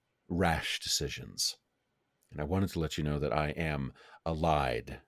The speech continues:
firmly against Elijah at this point.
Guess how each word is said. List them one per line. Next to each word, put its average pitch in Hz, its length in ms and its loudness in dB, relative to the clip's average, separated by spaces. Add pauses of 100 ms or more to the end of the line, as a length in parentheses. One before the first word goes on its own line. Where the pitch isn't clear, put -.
(460)
firmly 76 760 -2
against 69 680 -2 (300)
Elijah 64 600 2 (720)
at 73 140 0
this - 160 0
point. - 440 -6